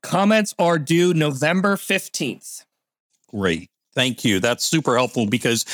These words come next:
Speaker 2: I gotta tell you, there's nothing that makes our compliance executives more nervous than the phrases "good faith effort"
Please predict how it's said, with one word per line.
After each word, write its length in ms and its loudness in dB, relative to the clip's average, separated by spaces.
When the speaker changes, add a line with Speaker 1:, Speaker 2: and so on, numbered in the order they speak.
Speaker 2:
I 80 0
gotta 240 2
tell 280 0
you, 340 4
there's 300 -2
nothing 400 2
that 200 -2
makes 460 0
our 520 2
compliance 760 0
executives 1120 0
more 460 2
nervous 760 2
than 220 0
the 100 2
phrases 720 2
"good 260 0
faith 440 0
effort" 500 2